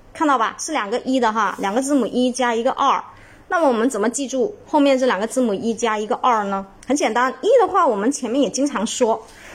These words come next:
按照我们的，呃，这个字母密码记忆的话呢，一的话我们套进去看的是眼睛，对吧？一就是 eye 嘛，啊，而且呢，它里面是两个眼睛的话，你看一下两个一的，engineer，啊，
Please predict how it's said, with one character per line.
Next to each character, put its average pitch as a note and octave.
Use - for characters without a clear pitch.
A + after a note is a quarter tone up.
按 G#4+
照 G4+
我 C4
们 A3
的， C#4
呃， G#3+
这 B3+
个 G#3
字 A4
母 D4
密 C4+
码 C#4+
记 -
忆 A3+
的 G3+
话 A3+
呢， C#4+
一 F#4
的 D4+
话 D4
我 G3+
们 G3
套 C#4+
进 C#4
去 C4+
看 C#4
的 A#3
是 C4
眼 G#3
睛， G3
对 C#4+
吧？ B3
一 E4+
就 D4+
是 C#4+
eye D4
嘛， F#3
啊， A3
而 E4+
且 E4
呢， C4+
它 D#4
里 C#4
面 B3+
是 D#4
两 G#3+
个 C4+
眼 G3+
睛 A3
的 G#3
话， A3
你 G#3
看 C4
一 C4
下 C4+
两 G3
个 B3+
一 C#4+
的， A#3
engineer， C#4
啊， A3